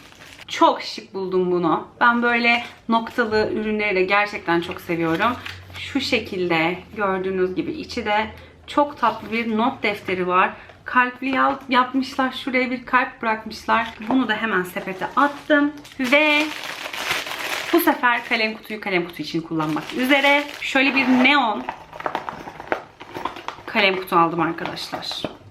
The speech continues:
Hemen bunu da ekledim. Böyle silinmesi vesaire de kolay oluyor bu tarz ürünlerin. Bunlardan da renk renk vardı. Pembesini seçtim ben. Hızlıca devam edeceğim.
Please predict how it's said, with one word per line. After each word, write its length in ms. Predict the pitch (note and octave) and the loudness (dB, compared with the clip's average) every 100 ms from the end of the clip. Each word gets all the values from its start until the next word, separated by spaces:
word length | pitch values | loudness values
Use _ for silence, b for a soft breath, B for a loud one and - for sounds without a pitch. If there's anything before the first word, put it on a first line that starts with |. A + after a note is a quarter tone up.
| - B B B | -18 B B B
Hemen 400 | - A#3+ G3 F#3 | -2 2 2 0
bunu 300 | G#3+ G#3 F#3 | -2 -4 0
da 260 | F#3+ A3 - - | 2 0 -2 -10
ekledim. 640 | G#3+ G#3 F#3 F3+ F#3+ A3+ B3 B | -10 -10 -8 -6 -4 -4 -6 B
Böyle 320 | A3 G#3+ A3 A#3+ | -4 -2 -2 -4
silinmesi 600 | - A#3+ A#3+ B3 - A#3+ | -2 2 2 0 -2 -4
vesaire 480 | A#3 B3 A#3 A#3 | 2 2 2 0
de 120 | A#3 - | -6 -6
kolay 340 | G3 F#3 F#3 | -2 4 4
oluyor 540 | E3 E3+ E3 E3 F3+ F#3+ | 4 4 4 2 0 -10
bu 80 | |
tarz 300 | - F3+ F3 | 0 0 0
ürünlerin. 760 | F#3 F#3 F3 F3 F3+ A#3+ D4+ - - - - | -2 0 2 2 2 4 2 2 -18 -20 -8
Bunlardan 480 | A3+ A#3 A3+ A#3 A#3 | 0 4 4 4 2
da 120 | G#3+ | 2
renk 260 | G#3 A#3 A3+ | 2 2 -2
renk 200 | G3+ F#3+ | -2 2
vardı. 220 | F#3+ G3 - | 2 2 0
Pembesini 420 | G3 E3+ E3+ E3 | 2 2 -2 -4
seçtim 420 | - D#3+ - D#3+ | -4 -8 -4 -4
ben. 300 | - - C#4 | -4 0 2
Hızlıca 320 | C4+ D4 D#4+ | 6 6 6
devam 380 | C#4 C4+ E4 F4+ | 4 6 6 6
edeceğim. 460 | D#4 D4 C#4+ D4+ | 0 -2 4 4